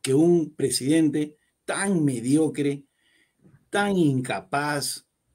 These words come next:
tan corrupto como Pedro Castillo puede continuar al frente de, de su cargo.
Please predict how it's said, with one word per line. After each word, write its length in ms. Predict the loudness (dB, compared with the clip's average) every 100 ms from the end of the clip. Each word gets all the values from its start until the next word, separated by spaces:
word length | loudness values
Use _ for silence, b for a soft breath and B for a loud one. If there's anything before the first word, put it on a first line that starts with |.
| _ _ -2
tan 280 | 0 0
corrupto 960 | 0 -2 0 2 6 6 4 -6 -4 -6
como 220 | -10 -8
Pedro 260 | -2 -2 -2
Castillo 380 | -4 0 0 2
puede 220 | 2 2
continuar 360 | 0 -2 -2 -2
al 120 | -2
frente 400 | -2 -2 -2 -2
de, 220 | -2 -4
de 120 | -4
su 160 | -6 -6
cargo. 500 | -4 -2 -4 -8 -14